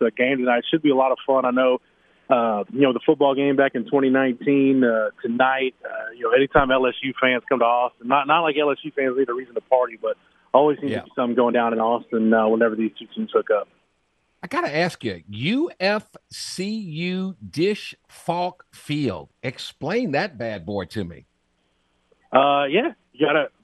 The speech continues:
Speaker 1: gotta have the naming rights. <laughs> I think that was back in maybe two thousand,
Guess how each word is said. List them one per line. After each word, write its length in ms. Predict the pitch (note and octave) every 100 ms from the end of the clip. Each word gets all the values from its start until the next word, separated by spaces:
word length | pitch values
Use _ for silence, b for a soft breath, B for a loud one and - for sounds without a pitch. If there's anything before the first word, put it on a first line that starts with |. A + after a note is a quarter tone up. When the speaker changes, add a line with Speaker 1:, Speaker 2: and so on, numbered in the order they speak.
| _ -
Speaker 1:
gotta 140 | A#2
have 120 | D3+
the 60 | D3
naming 300 | D#3 G#3+ D#3+
rights. 260 | C#3 C3+ -
<laughs> 40 | F#3+
I 220 | D3+ C3+
think 200 | G3 A3
that 140 | G3+
was 160 | D3+ A#2+
back 220 | D3 D3 -
in 240 | A#2 A#2+
maybe 260 | D3 C#3+ -
two 160 | E3 D#3+
thousand, 760 | C#3+ D3 D3 C3+ B2+ A#2 G#2+